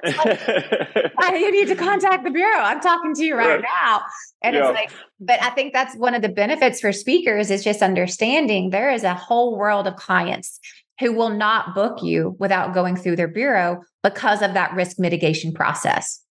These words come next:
Speaker 2: Right.
Speaker 1: Right? It's that
Speaker 2: Yeah.
Speaker 1: they wanna know that you've gone through the ringer with the bureau too,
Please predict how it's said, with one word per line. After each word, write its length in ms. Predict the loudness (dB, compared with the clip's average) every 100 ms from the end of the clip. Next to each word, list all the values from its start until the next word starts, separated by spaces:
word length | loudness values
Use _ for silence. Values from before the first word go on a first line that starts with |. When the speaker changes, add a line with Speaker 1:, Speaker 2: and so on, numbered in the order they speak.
| -6
Speaker 2:
Right. 260 | 0 0 0 -12 -20 _ _ -2
Speaker 1:
Right? 240 | 0 0 0
It's 200 | -4 -2
that 100 | 0 0
Speaker 2:
Yeah. 60 | 0 -2
Speaker 1:
they 60 | -2
wanna 280 | 0 -2 0
know 320 | 0 0 0
that 320 | 2 0 0 -6 _ _
you've 220 | -2 -2 2
gone 260 | 2 4
through 120 | 0
the 100 | -2
ringer 380 | 0 2 2 0
with 140 | 0 -2
the 60 |
bureau 460 | -4 0 2 2 -2
too, 560 | -4 0 2 2 -2